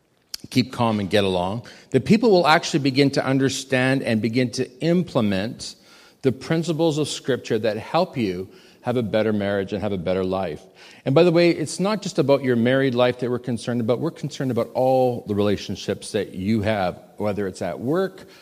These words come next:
or, uh, with your kids, with your neighbors, with your friends, et cetera, et cetera. You know, I said it last week that we spend probably twelve years, twelve, thirteen years in school,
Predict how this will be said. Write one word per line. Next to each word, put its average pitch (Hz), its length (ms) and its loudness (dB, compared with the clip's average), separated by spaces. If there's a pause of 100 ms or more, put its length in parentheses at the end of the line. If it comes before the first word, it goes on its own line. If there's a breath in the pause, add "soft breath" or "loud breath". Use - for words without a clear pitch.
(260 loud breath)
or, 104 420 0
uh, 98 400 0
with 101 160 -8
your 98 120 -4
kids, 160 680 0
with - 140 -16
your 104 80 -2
neighbors, 139 800 0
with 90 140 -8
your 92 100 -4
friends, 117 500 -6
et - 140 -18
cetera, 104 320 -4
et 90 120 -12
cetera. 80 460 -8 (840 loud breath)
You 156 60 0
know, 165 240 2
I 135 120 2
said 180 200 2
it 170 60 0
last 135 340 0
week 110 140 -2
that 113 100 2
we 127 140 0
spend 120 580 -4
probably 110 400 0
twelve 127 560 2
years, 123 540 0 (120)
twelve, 131 220 0
thirteen 131 300 0
years 123 240 -2
in 107 80 -2
school, 139 600 -2